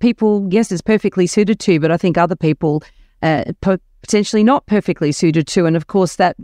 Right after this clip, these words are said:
results in a U-turn. A-, and the thing around that too is that best practice before covid would have been you go and test an area out, you rent there for a bit,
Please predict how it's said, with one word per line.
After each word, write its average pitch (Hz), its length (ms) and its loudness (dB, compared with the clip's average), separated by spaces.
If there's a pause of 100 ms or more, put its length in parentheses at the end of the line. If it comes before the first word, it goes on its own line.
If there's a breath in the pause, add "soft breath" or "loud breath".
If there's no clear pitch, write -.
(160)
results 165 480 -2
in 180 80 2
a 156 60 2
U-turn. 151 600 2 (440 loud breath)
A-, 247 200 0
and 269 160 4
the 277 60 4
thing 285 240 4
around 226 260 2
that 202 200 -2
too 240 240 2
is 190 120 2
that 220 140 0 (240)
best 247 280 0
practice 208 640 -2 (200)
before 196 380 2
covid 208 600 0
would 190 140 2
have 196 80 0
been 196 180 2
you 185 140 2
go 220 320 2
and 220 120 0
test - 320 -2
an 180 80 2
area 175 380 2
out, 185 160 0
you 185 140 0
rent 262 280 2
there 180 160 0
for - 140 -6
a 151 60 -2
bit, 135 240 -2